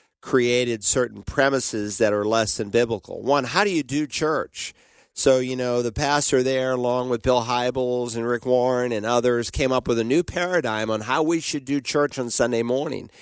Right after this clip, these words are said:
And it's an unbiblical paradigm where we say, well, the church service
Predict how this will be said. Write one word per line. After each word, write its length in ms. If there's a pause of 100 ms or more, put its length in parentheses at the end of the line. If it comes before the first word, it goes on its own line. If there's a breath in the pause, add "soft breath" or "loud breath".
(220 loud breath)
And 100
it's 180
an 100
unbiblical 680
paradigm 560
where 140
we 140
say, 260
well, 160
the 120
church 420
service 460